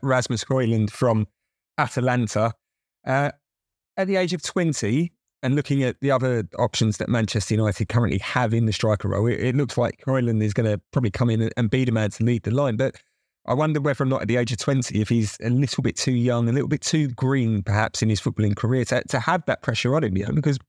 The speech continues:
this is a big club. It's an iconic position to be the striker, the leading striker for Manchester United. Um, and I, and I just kind of, you know, I'm, I'm sure he's got a brilliant personality and we'll be told about that in, in the weeks to come, but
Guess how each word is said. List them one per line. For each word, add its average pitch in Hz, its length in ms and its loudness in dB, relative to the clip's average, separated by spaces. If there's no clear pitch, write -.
this - 160 2
is 135 80 4
a - 40 -2
big 127 220 0
club. 127 240 -2
It's 131 140 -4
an 131 60 0
iconic 131 420 -2
position 120 440 0
to 107 80 -2
be 139 140 2
the 143 80 -4
striker, 107 440 0
the 110 80 0
leading 120 360 2
striker 98 300 -2
for - 140 -2
Manchester 104 420 0
United. 113 500 -2
Um, 139 400 0
and 165 100 0
I, 117 160 0
and 151 120 0
I 147 40 2
just 143 200 -2
kind 147 160 2
of, 131 240 -4
you 156 100 0
know, 113 140 2
I'm, 131 180 2
I'm 123 120 0
sure 143 200 0
he's 113 100 0
got 110 140 0
a 110 60 0
brilliant 110 320 0
personality 117 600 0
and 110 140 2
we'll 110 80 2
be 110 160 2
told 131 240 2
about 107 240 0
that 107 160 2
in, 110 160 0
in 107 160 0
the 104 60 2
weeks 117 260 -2
to - 80 -14
come, 123 320 0
but 113 200 -2